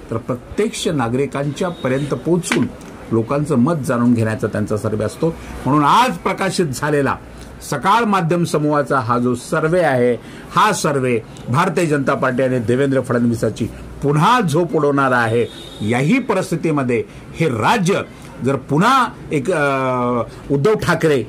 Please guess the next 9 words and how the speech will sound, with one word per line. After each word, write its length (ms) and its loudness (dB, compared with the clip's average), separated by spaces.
किंवा 200 0
शरद 240 0
पवारांच्या 600 2
किंवा 160 0
रा-, 400 -2
भारतीय 260 0
राष्ट्रीय 280 -2
काँग्रेसच्या 400 -2
बाजूनं 360 0